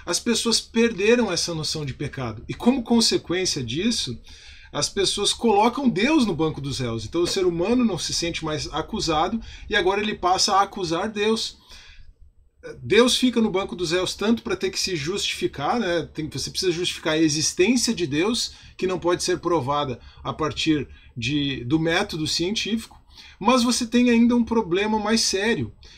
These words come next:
que é o fato de que os seres humanos, então, questionam Deus do ponto de vista moral mesmo. Como que Deus pode permitir tantas mazelas no mundo?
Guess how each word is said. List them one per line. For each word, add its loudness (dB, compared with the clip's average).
que -2
é 4
o 4
fato -2
de -8
que -8
os -2
seres 0
humanos, 0
então, -4
questionam 0
Deus -2
do -6
ponto 2
de -10
vista 0
moral 4
mesmo. -2
Como -2
que -2
Deus 0
pode -6
permitir 0
tantas -8
mazelas -4
no -6
mundo? -4